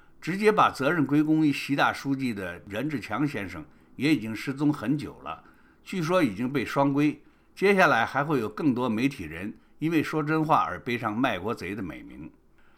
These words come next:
这种动作说明新一轮的掩盖真相、骗人的政策出台了。接下来是什么情况呢？兔子一样的傻缺们已经相信了中共的谎言，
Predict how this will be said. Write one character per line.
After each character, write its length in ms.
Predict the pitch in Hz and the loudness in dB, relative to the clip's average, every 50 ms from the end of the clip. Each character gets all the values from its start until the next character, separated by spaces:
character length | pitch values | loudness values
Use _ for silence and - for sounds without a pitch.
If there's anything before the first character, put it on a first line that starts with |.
| _ _ _ | _ _ _
这 160 | - - 254 | -6 -4 0
种 160 | 254 233 160 131 | 2 4 2 2
动 220 | 131 202 196 180 | 2 2 0 2
作 180 | 151 165 147 131 | 4 4 4 2
说 200 | - - 180 180 | 2 0 0 2
明 180 | 165 156 156 | 4 4 4
新 320 | 147 - - 226 240 226 214 | 4 2 0 0 0 2 2
一 60 | 170 | 2
轮 240 | 120 110 110 120 127 | 2 2 0 0 0
的 180 | 123 113 104 | 0 -2 -4
掩 340 | 90 85 85 87 80 78 82 | -6 -6 -6 -8 -8 -8 -4
盖 200 | - 143 131 113 | -2 0 0 0
真 260 | 104 - 147 147 151 | 0 0 2 2 2
相、 260 | 147 - - - - | 2 0 0 -2 -2
骗 280 | - - - 151 120 104 | -4 -4 -4 -2 -2 -2
人 160 | 90 90 104 | -4 -4 -2
的 100 | 127 131 | -2 -2
政 180 | 127 - 131 107 | -2 -4 -4 -4
策 200 | 92 - 101 87 | -4 -6 -8 -10
出 180 | - - - | -8 -8 -10
台 240 | - - 73 76 98 | -8 -6 -6 -6 -6
了。 160 | 123 113 - - _ _ _ _ _ _ _ _ _ _ | -6 -6 -8 -12 _ _ _ _ _ _ _ _ _ _
接 160 | - 220 233 | -2 0 2
下 120 | 214 202 180 | 2 4 2
来 160 | 147 131 131 | 2 2 0
是 120 | 127 131 | -2 -4
什 120 | 120 120 107 | -6 -4 -4
么 80 | 123 | -4
情 220 | 131 - - 113 123 | -4 -4 -4 -2 -2
况 180 | 135 131 127 | 0 0 0
呢？ 180 | 117 117 113 - - - _ _ - - | -2 -4 -4 -8 -12 -20 _ _ -20 -12
兔 220 | - - 254 196 | -6 -2 0 0
子 100 | 143 131 | 2 2
一 40 | 131 | 4
样 180 | 135 151 143 127 | 4 4 4 2
的 100 | 123 117 | 0 -2
傻 220 | - - 98 82 | -4 -4 -4 -4
缺 240 | - - - 175 175 | -4 -6 -6 -4 -2
们 160 | 156 135 123 | 0 0 0
已 100 | 110 95 | -2 -4
经 160 | 87 95 107 | -4 -4 -6
相 260 | 117 - - 160 165 175 | -4 -2 -2 -2 -2 -2
信 140 | 165 160 | -2 -4
了 80 | 123 107 | -4 -4
中 220 | 95 92 139 131 131 | -6 -4 -4 -4 -4
共 140 | 127 113 104 | -4 -4 -6
的 80 | 98 | -6
谎 340 | 95 - - - 57 62 67 | -8 -10 -14 -14 -14 -14 -14
言， 320 | 69 69 78 101 113 107 | -12 -10 -8 -8 -10 -10